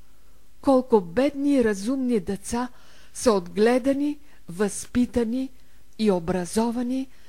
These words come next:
все от богати хора. Колко богатски деца – са пропаднали в живота. Велики духове,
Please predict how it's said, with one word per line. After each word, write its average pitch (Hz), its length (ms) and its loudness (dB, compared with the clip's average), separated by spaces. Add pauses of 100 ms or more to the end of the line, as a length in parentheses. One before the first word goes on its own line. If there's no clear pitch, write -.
(140)
все - 280 4
от 277 180 0
богати 196 600 -2
хора. 170 460 -4 (1000)
Колко 208 380 4
богатски 202 680 0
деца – 196 500 -4 (580)
са 247 200 0
пропаднали 220 880 0
в 175 40 -8
живота. 165 600 -6 (1300)
Велики 220 540 0
духове, 170 680 -2